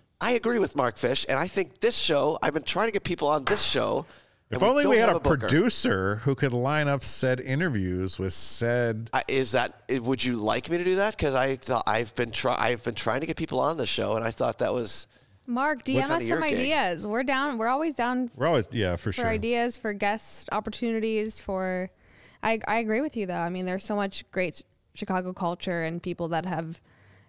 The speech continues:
Speaker 3: great opinions that we could have on the show or at least do content with on social media.
Speaker 2: Yeah.
Speaker 3: And we're trying to do more of that in year two
Speaker 2: We
Speaker 3: and
Speaker 2: will get
Speaker 3: three.
Speaker 2: more people on this
Speaker 3: Yeah.
Speaker 2: show. I mean, we, we revamped it a little, and we did, you know,
Speaker 1: Yeah, well, there's
Speaker 2: and
Speaker 1: been some vamping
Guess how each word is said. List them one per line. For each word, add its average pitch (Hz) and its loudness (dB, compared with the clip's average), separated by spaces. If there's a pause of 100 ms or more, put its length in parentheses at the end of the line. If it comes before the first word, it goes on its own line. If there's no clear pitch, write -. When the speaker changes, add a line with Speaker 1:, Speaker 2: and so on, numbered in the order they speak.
(100)
Speaker 3:
great 190 -2
opinions 180 -4
that 165 -2
we 175 -2
could 175 -2 (260)
have 185 -4
on 175 -2
the 175 -2
show 170 0
or 160 -4
at - -4
least 175 -4
do 185 -2
content 175 -6
with 170 -6
on 170 -4
social 180 -4
media. 170 -2 (480)
Speaker 2:
Yeah. 80 -6
Speaker 3:
And 90 -2
we're 208 0
trying 240 0
to 226 -2
do 226 0
more 202 2
of 202 0
that 180 0
in 190 -2
year 180 0
two 180 -2
Speaker 2:
We 196 4
Speaker 3:
and 214 4
Speaker 2:
will 196 6
get 160 4
Speaker 3:
three. 151 6
Speaker 2:
more 135 6
people 127 4
on 104 4
this 101 4
Speaker 3:
Yeah. 101 2
Speaker 2:
show. 95 4
I 92 4
mean, 107 2
we, 120 4
we 123 2
revamped 120 2
it 117 2
a 110 2
little, 135 2
and 110 2
we 107 2
did, 113 -2
you 120 0
know, 82 -2
Speaker 1:
Yeah, 123 -2
well, 135 2
there's 95 0
Speaker 2:
and 90 -2
Speaker 1:
been 87 -2
some 120 -2
vamping 110 -2